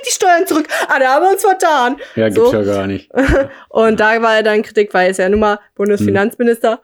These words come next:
Speaker 1: Und die Scheiße ist immer, er hat natürlich auch eine Arschkarte, weil Geld ist halt übelst kritisches Thema. Und alles, was dann da passiert, wird auf ihn zurück, äh,
Speaker 2: Fallen.
Speaker 1: ne,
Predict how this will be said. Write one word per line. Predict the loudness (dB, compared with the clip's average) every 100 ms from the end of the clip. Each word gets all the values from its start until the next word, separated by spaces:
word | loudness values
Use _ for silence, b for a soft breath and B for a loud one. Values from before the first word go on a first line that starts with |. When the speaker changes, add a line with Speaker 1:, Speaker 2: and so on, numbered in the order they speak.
| b
Speaker 1:
Und | -2 0
die | 0
Scheiße | 0 0 0 -2
ist | 0
immer, | 0 0 -2 -4
er | -4
hat | -2
natürlich | -2 0 0
auch | 0
eine |
Arschkarte, | 2 0 -2 -4 -2 0 -2 -4 -2
weil | -2
Geld | 0 2 2 2 -4 -8
ist | -4
halt | -2 -4 _ 0
übelst | 2 2 -2 -10 _
kritisches | -6 -4 -6 -4 -4 -4
Thema. | -2 0 0 -2 -6 B B B
Und | -2 -2 -4
alles, | -6 -2 0
was | -2 0
dann | -2 0
da | 0
passiert, | 0 -4 -2 -4 -6 _
wird | -4 -2
auf | -2
ihn | -2 -2
zurück, | -2 -4 -6 -20 _ _ -20 -20 _ _ -4
äh, | 0 2 0 -2 _ _ _
Speaker 2:
Fallen. | -4 0
Speaker 1:
ne, | 2 0 -4